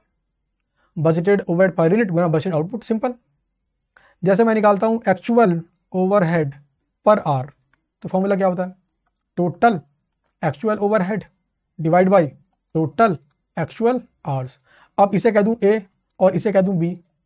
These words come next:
और निकालना है मुझे ये, तो सिंपल क्या हो जाएगा? A गुना B। तो वही काम मैंने यहां पे किया है। तो ये रहा मेरा actual hours गुना actual overhead per unit, actual output गुना actual overhead per unit,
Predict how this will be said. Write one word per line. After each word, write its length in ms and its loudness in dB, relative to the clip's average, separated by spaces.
और 100 2
निकालना 320 4
है 60 0
मुझे 160 0
ये, 120 0
तो 80 -16
सिंपल 220 -2
क्या 100 0
हो 100 2
जाएगा? 240 0
A 120 6
गुना 160 0
B। 180 -2
तो 60 -4
वही 140 4
काम 180 2
मैंने 120 0
यहां 120 0
पे 100 -8
किया 180 -4
है। 140 -14
तो 40 -2
ये 120 2
रहा 120 4
मेरा 180 4
actual 280 2
hours 240 6
गुना 160 2
actual 200 0
overhead 180 2
per 140 2
unit, 180 -2
actual 360 0
output 320 2
गुना 180 0
actual 300 -2
overhead 160 0
per 100 2
unit, 240 -4